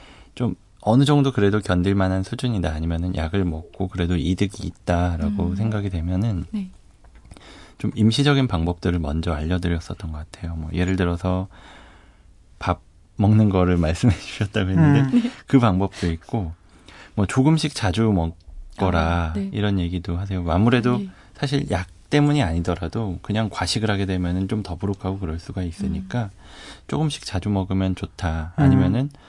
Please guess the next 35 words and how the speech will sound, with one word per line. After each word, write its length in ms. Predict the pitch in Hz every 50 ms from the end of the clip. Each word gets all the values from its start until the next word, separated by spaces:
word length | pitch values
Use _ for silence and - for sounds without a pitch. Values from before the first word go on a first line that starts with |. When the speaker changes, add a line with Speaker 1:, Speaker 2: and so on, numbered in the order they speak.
| - - - - - - _ _ - _ _ _ _ -
Speaker 1:
사탕을 560 | - - - - - - - 214 202 202 185
먹는 320 | 143 120 117 113 110 107
것도 420 | 95 90 85 - - 92 87 82 82
도움이 340 | - - 98 87 87 85 -
된다 240 | - 82 - 80 80
Speaker 2:
아, 20 | 78
네. 40 | 80
Speaker 1:
그러더라고요. 840 | 80 80 80 80 80 78 78 76 - - 82 85 90 90 85 82 92 - - _ _ -
뭐, 240 | - 82 78 78 87 - - _
그래서 320 | - - 98 92 - - 101
사탕을 460 | - - - - - 147 139 131 131
계속 380 | - - 123 117 127 117 - _ _ - _
물고 320 | - 98 95 101 107 98
있으면은 580 | 90 87 - - 104 101 92 90 92 110 135 139
Speaker 2:
네. 40 | -
Speaker 1:
그게 160 | - 107 107
도움이 280 | - - 95 90 92 95
되는데, 500 | 87 85 78 82 85 87 98 131 160 175 - - - - - - - - - -
대신에 420 | - - 101 95 123 127 123 117 101
이게 440 | 92 90 - 107 107 104 101 - - - - - - - - - - - - - - -
당이 320 | - - 104 107 120 123
너무 240 | 107 90 82 95 98 92
들어가면은 680 | 98 92 90 87 90 87 87 85 80 82 85 85 85
살이 240 | - - - - 123
찌고 280 | - - 117 107 101 98
Speaker 2:
음. 80 | 98 -
Speaker 1:
안 140 | - 90
좋을 180 | - - - 107
수도 240 | - - - - 139
있으니까, 380 | 135 131 131 127 127 123 120
Speaker 3:
음. 40 | -
Speaker 1:
뭐, 100 | 92 85 -
무설탕 580 | 76 85 87 - - 131 131 - 131 120 117
사탕을 500 | 110 117 - - - 98 92 90 85 80
Speaker 2:
네. 200 | - 202 190 180